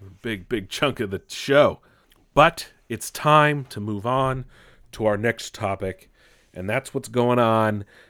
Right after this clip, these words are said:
on the silver screen. Or no, that's movies. I think we've had this conversation a long time ago.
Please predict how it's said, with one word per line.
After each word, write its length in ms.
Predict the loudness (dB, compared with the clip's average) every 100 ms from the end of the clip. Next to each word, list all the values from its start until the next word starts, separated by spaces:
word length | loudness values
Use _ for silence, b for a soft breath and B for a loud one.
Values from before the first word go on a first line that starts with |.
| b -8
on 180 | -4
the 80 | -4
silver 500 | -6 2 4 4 2
screen. 720 | 0 -4 -2 0 0 -2 -6
Or 140 | -10 -8
no, 160 | -8
that's 240 | -8 -10 -12
movies. 420 | -10 -10 -12 -14
I 80 | -16
think 240 | -16 -14
we've 140 | -14 -12
had 200 | -12 -14
this 120 | -16
conversation 640 | -14 -14 -12 -14 -12 -12
a 20 |
long 140 | -12 -10
time 200 | -12 -10
ago. 140 | -12